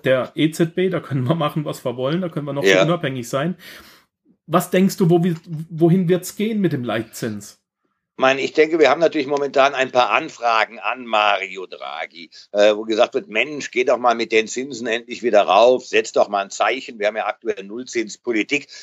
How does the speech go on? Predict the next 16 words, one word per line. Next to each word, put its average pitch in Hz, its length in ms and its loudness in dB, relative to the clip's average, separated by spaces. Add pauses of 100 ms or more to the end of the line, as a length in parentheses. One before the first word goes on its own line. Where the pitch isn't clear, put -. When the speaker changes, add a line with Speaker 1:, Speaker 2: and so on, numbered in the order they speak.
(140)
Speaker 2:
Vielleicht 143 640 0
wird 151 200 2
Mario 120 460 4
Draghi 95 500 0
das 92 260 -4
tun. 85 340 -14 (260)
Aber 113 400 0
wenn, 165 380 0 (200)
in 104 180 -12
welchem 127 340 -2
Rahmen 117 580 0
kann 185 340 -2 (100)
er 127 320 2
es - 260 -4
denn 104 300 0
tun? 117 380 -4